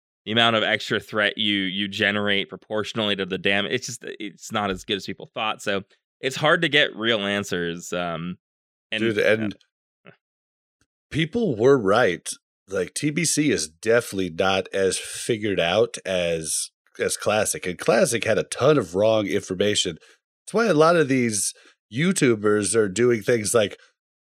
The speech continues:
Speaker 2: "I opened this many things, I farmed this forever,"
Speaker 1: Mm-hmm.
Speaker 2: because they don't know yet, because we all don't, don't know. There's so much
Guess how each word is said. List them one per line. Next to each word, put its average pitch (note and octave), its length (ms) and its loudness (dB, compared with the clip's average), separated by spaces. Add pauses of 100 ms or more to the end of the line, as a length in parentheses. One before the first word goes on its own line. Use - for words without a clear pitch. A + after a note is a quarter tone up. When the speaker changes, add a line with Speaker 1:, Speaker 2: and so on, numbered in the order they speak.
(120)
Speaker 2:
"I F#2+ 160 0
opened B2 380 4
this E3 320 2
many F3+ 200 2
things, F#3+ 320 4
I A2 100 6
farmed C#3 400 4
this G3 280 6
forever," A#2+ 300 6
Speaker 1:
Mm-hmm. D3 80 0
Speaker 2:
because D#3 440 0 (320)
they C3 200 2
don't A#3+ 280 2
know E3 200 6
yet, F#2 320 2 (120)
because C3+ 380 4
we B2 160 2
all F#3 300 6
don't, F#2+ 520 2
don't F2+ 220 0
know. F2 160 2
There's B2+ 220 2
so D3 400 4
much C#3 520 4